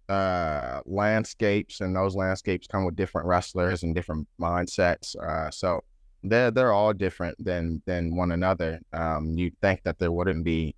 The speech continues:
uh, many differences, but I, I definitely feel like that there, that there are.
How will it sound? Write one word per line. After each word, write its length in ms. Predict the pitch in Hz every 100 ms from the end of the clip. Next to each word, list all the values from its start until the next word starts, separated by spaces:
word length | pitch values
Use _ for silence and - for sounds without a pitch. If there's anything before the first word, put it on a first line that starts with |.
| -
uh, 260 | 80 78 71
many 260 | 85 82
differences, 680 | 73 87 - 73 - 76 -
but 120 | 80
I, 240 | 76 76 80
I 40 |
definitely 520 | 92 90 87 76 69
feel 200 | 78 82
like 160 | 78 76 -
that 180 | 73 -
there, 280 | 73 73 - _ _ _
that 180 | 92 85
there 200 | 85 82
are. 320 | 80 80 87